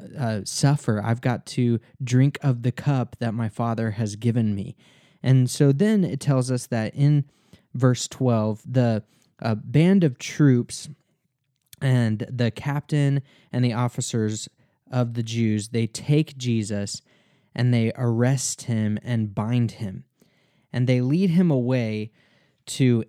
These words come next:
Annas first, for he was the father-in-law to Caiaphas, which was the high priest that same year.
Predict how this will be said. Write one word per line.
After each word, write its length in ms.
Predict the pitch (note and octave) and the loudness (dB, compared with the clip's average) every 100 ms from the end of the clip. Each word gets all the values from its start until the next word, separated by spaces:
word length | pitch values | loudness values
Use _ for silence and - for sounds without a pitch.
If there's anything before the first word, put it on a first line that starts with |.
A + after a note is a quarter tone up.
| - | 0
Annas 520 | D3+ E3+ F3 E3+ - | 4 6 6 4 0
first, 500 | - C#3+ A2 A2+ - | -4 -2 0 -2 -4
for 100 | - | -4
he 160 | A2+ D3 | 4 6
was 140 | E3 | 6
the 100 | C#3+ | 4
father-in-law 800 | - C3+ C3+ C3+ A#2 G#2+ G#2+ G2+ - _ | 0 0 2 0 0 0 -2 -4 -10 _
to 160 | - B2+ | -8 -6
Caiaphas, 920 | - - E3 E3+ B2+ - G#2+ A2+ - - | -6 -6 -2 2 0 0 -4 -6 -8 -6
which 220 | B2 - | -6 -2
was 160 | B2 A#2 | -4 -4
the 100 | A2 | -6
high 240 | - A#2+ | -4 -4
priest 460 | - B2+ A#2 - - | -4 -6 -6 -6 -8
that 180 | G#2+ | -8
same 340 | - A#2 A2 A2 | -6 -6 -4 -2
year. 300 | B2+ G#2+ | -2 -2